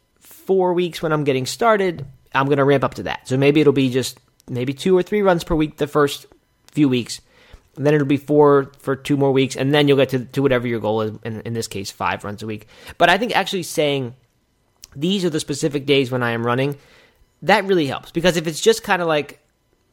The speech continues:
"Well, I'm, I'm trying to run three times a week," it's really, really, really easy to not do that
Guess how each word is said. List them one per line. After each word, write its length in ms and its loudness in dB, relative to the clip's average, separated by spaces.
"Well, 460 2
I'm, 260 -4
I'm 160 -2
trying 360 -2
to 60 -2
run 220 -4
three 160 -8
times 240 -8
a 40 -10
week," 240 -6
it's 160 -8
really, 340 2
really, 360 -4
really 200 -2
easy 340 -4
to 220 -8
not 220 -6
do 80 -14
that 180 -14